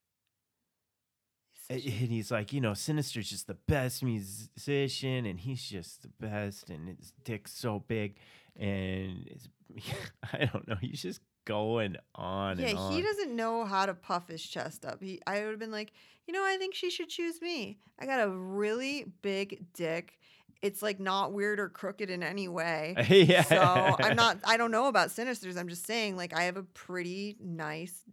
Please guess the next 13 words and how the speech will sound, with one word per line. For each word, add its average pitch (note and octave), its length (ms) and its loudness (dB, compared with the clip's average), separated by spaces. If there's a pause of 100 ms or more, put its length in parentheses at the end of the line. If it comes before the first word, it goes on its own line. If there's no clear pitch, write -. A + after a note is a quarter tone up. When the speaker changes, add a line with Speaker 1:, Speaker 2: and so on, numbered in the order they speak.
Speaker 1:
dick. - 340 -6 (360)
Speaker 2:
Yeah, C3+ 360 4
and A2+ 180 2
then A2+ 320 -2
Sinister B2 800 -4
knows F#2+ 400 -2
Chi-Chi E2 380 -12
better F2 300 -6
than F2 160 -6
us, F#2+ 200 -6
obviously, F2 720 -6
and F2+ 240 -4
is, F2+ 460 -6